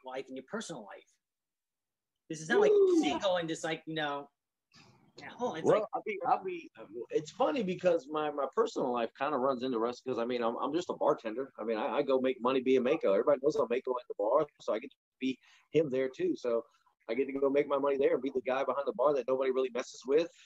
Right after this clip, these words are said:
Speaker 2: And I have the same attitude behind the bar I do in the ring. I'm just like,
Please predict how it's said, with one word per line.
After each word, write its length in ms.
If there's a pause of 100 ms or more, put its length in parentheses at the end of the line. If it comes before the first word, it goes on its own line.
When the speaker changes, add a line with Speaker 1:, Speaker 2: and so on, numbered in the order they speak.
(120)
Speaker 2:
And 120
I 40
have 120
the 80
same 220
attitude 280
behind 220
the 40
bar 220
I 40
do 180
in 60
the 80
ring. 220
I'm 120
just 180
like, 200